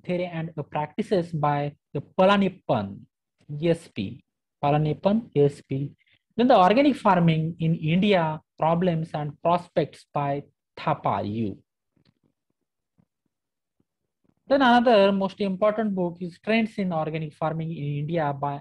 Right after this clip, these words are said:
Agrobios Publications. The publication is the Agrobios Publications and Handbook of the Organic Farming. Okay, Handbook of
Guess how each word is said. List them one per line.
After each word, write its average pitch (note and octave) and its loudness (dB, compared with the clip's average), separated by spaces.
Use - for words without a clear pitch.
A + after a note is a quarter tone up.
Agrobios C#3+ -4
Publications. D3+ -4
The C#3+ -6
publication D3+ -4
is E3+ -6
the D#3+ -8
Agrobios C#3 -4
Publications C3 -8
and C3+ -6
Handbook D3+ -2
of C3+ -2
the - -12
Organic A#2+ -2
Farming. - -8
Okay, C#3+ -8
Handbook C3+ -6
of C3 0